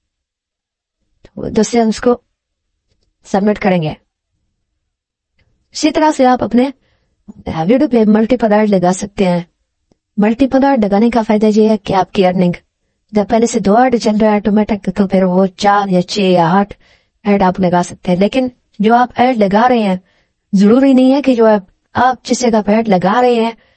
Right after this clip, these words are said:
वो आठों के आठों ऐड या छह के छह ऐड चलेंगे, लेकिन ऐसा नहीं है। लेकिन जिन जिन पॉइंट पे आपने ऐड लगाई है, उन पॉइंट पे ऐड चलेंगे, लेकिन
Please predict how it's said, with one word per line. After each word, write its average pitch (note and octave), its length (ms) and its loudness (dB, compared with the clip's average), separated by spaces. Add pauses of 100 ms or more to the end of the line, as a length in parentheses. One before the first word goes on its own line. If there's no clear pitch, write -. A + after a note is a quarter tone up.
(600)
वो G#3 120 2
आठों C4+ 360 -2
के B3+ 100 0
आठों A#3 400 -2
ऐड A3+ 240 2
या F#3 160 0
छह B3+ 220 -2
के B3+ 140 -2
छह - 180 -4
ऐड B3 260 0 (160)
चलेंगे, F#3+ 400 0
लेकिन F#3+ 240 0
ऐसा F#3 260 0
नहीं G3 220 2
है। G3+ 180 0 (880)
लेकिन G#3+ 280 2
जिन A#3 200 2
जिन B3 160 2
पॉइंट B3+ 300 0
पे A#3 80 -2
आपने A3 260 2
ऐड G#3 160 0
लगाई G3 320 0
है, C4+ 140 0
उन A3+ 160 -4
पॉइंट A#3 320 -2
पे G3 140 -2
ऐड F#3+ 240 0
चलेंगे, G#3 500 0
लेकिन G3+ 340 0